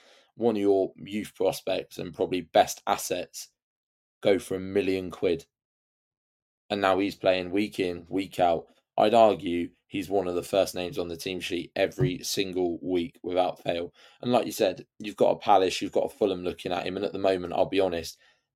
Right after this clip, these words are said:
they're not forward steps, they're sideward steps. There's a reason that those offers aren't gonna get entertained. But the thing is, the thing for me is, if he continues playing at that level and continues putting in these ex-,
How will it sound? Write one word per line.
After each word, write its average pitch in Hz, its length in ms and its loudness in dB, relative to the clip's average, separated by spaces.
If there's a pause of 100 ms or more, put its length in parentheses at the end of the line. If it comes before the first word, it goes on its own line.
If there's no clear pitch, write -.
they're 107 100 6
not 107 220 2
forward 87 360 2
steps, - 360 -2
they're 92 140 2
sideward 82 420 0
steps. - 460 -10 (160)
There's 107 260 2
a 98 40 -4
reason 92 380 -2
that 82 120 -6
those 90 220 4
offers 87 300 0
aren't 90 200 2
gonna 85 120 -2
get 82 180 0
entertained. 82 640 -6 (380)
But - 120 -4
the - 80 -4
thing 101 200 -2
is, 95 280 0
the 92 120 -6 (400)
thing 95 280 -2
for - 120 -10
me 92 380 2
is, 87 200 -6 (380)
if - 120 -14
he 104 100 0
continues 90 440 -6
playing 92 280 2
at 90 80 -4
that 90 200 6
level 87 260 6
and 82 100 -2
continues 87 460 -6
putting 95 260 -4
in 90 80 -2
these 87 220 -4
ex-, - 240 -10